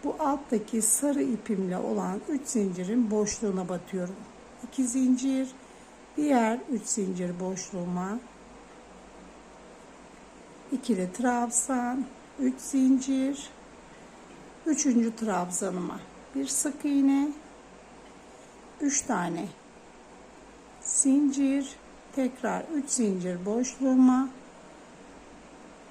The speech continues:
şu ipimi şu tarafa alalım, üç zincir boşluğuma, ikili trabzan, iki zincir, diğer üç zincir boşluğuma da aynı şekilde ikili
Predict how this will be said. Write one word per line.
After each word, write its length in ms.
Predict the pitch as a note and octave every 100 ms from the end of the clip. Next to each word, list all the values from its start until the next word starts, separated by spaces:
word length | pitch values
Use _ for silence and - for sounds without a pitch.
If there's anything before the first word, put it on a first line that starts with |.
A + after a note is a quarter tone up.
| -
şu 160 | - C4
ipimi 440 | B3+ - G3 G3+
şu 180 | - -
tarafa 400 | G#3+ F#3 F3+ -
alalım, 640 | G#3+ A3 A3+ A3+ A3+ A#3+ A#3+ - - - - - - - - - - - - - - - D4+
üç 180 | C#4+
zincir 520 | - A3 F#3+ F#3 F3+ F#3
boşluğuma, 840 | A#3 B3 - C4 B3+ A#3+ A#3+ B3+ - - -
ikili 400 | C4 - G3+ F#3+
trabzan, 800 | - B3+ A#3+ A#3+ - - A#3+ B3 D4
iki 260 | C#4+ - A#3+
zincir, 680 | A#3 A#3+ A#3+ A#3 A#3 A#3+ A#3+ - - - - - -
diğer 340 | C#4 G#3 F3+ -
üç 240 | C4 G#3
zincir 540 | - F#3+ F3+ F#3 F3+
boşluğuma 680 | G#3 A#3 - - F#3 E3+ F3
da 120 | A#3
aynı 360 | D#4 B3 F#3 F#3
şekilde 760 | - A#3 A#3 B3+ A#3 A3 A3 A3+
ikili 720 | - - - G#3 F#3 F#3